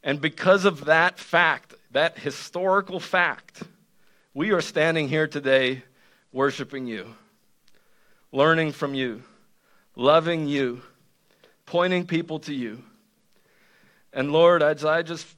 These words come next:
pray in this moment, as we kick off this new series about the church, that you would teach us, that you would shape us,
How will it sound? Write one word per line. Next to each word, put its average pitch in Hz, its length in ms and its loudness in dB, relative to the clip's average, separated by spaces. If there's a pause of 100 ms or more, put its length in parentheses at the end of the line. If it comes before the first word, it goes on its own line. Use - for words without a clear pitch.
(340)
pray 170 300 2
in 165 100 0
this 143 180 -6
moment, 165 560 0
as 123 200 -12
we 143 100 -8
kick 160 260 -8
off 143 340 -2
this - 460 -12 (120)
new 147 260 -6
series 147 480 -4
about 135 300 -4
the 127 60 -14
church, - 680 -10 (920)
that 143 100 -6
you 180 120 -4
would 175 160 0
teach 185 300 -8
us, - 460 -10 (880)
that 143 140 -6
you 165 120 -2
would 165 140 -2
shape 156 380 0
us, - 400 -10